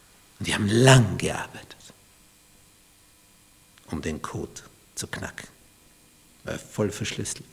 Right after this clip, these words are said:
diese Funksprüche. Weil natürlich steht, hört man dann nicht, „Ich fliege morgen um die und die Uhrzeit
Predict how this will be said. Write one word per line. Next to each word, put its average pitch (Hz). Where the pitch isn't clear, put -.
diese -
Funksprüche. -
Weil 95
natürlich 98
steht, -
hört 101
man 98
dann 95
nicht, 92
„Ich 135
fliege 131
morgen 127
um 123
die 127
und 127
die 127
Uhrzeit 123